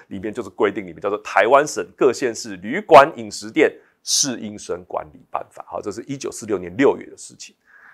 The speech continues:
好，然后里面就有讲到说要穿白色嘛，然后其实后来改成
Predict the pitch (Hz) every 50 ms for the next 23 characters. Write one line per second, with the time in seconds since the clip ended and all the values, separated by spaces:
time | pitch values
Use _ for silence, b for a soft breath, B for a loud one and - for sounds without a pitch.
0 | b b b - - - b b b - 95 117 123 - - - - 110 110 131
1 | 127 127 135 113 110 107 85 82 95 95 90 95 92 98 104 104 - - 101 98
2 | 92 - - - - - - 110 95 - - - _ _ _ _ _ _ _ -
3 | - 90 110 - B B B B B - 160 185 190 - - 147 98 90 - 76
4 | 76 - 85